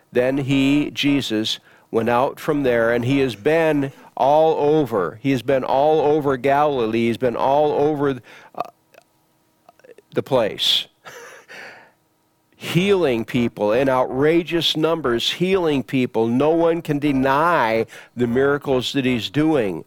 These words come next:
Everybody acknowledges that even his worst enemies admit that he's doing these things, speaking with great wisdom. And then he comes to Nazareth, his hometown.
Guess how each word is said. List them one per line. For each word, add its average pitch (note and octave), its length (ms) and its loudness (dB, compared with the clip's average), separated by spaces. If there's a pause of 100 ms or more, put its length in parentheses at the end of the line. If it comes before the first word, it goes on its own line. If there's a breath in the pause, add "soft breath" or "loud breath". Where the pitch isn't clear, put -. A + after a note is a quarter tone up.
Everybody D#3 640 0
acknowledges C3 760 0
that B2+ 140 -2
even D3 220 2
his C#3+ 160 -2
worst C#3 400 -2
enemies C3+ 640 2 (400 loud breath)
admit C#3 680 0
that D3+ 160 -2
he's C#3 240 0
doing D#3 640 2
these D3 320 0
things, C3 580 0 (240 loud breath)
speaking F3 600 0
with D#3+ 200 0
great D3 300 0
wisdom. D#3+ 440 0
And C3+ 220 2
then E3+ 140 2
he D3+ 140 4
comes E3 420 -2
to C3+ 120 0
Nazareth, C#3 720 0
his C3+ 260 -2
hometown. E3 1200 0